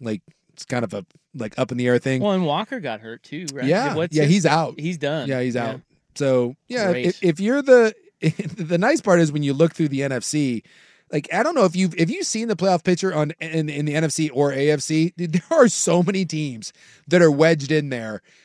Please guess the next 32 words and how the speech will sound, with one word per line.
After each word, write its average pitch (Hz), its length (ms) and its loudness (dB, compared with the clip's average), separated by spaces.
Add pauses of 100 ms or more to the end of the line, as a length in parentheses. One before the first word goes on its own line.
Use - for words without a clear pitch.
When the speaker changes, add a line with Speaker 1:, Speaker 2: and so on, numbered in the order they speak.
(140)
Speaker 1:
Like, 165 240 0
there's 320 300 0
even 311 240 2
four 233 320 4
and 196 100 0
six 220 300 0
teams 131 340 -6
and 170 160 0
five 202 240 4
and 196 100 -2
five 196 280 4
teams 170 240 -2
that 160 40 0
you 160 120 2
look 170 180 4
at 160 140 4
and 151 80 0
you're 151 100 0
like, 147 160 0
Speaker 2:
Yeah. 156 80 0
Speaker 1:
"Well," 440 720 2
you're 294 160 2
like, 269 180 4
Speaker 2:
I 247 40 4
feel 226 100 0
like 220 140 6
Speaker 1:
"maybe." 247 100 2
Speaker 2:
everybody's 190 500 2
five 147 260 -2
and 123 140 -12
five 120 300 -6
now. 92 160 -14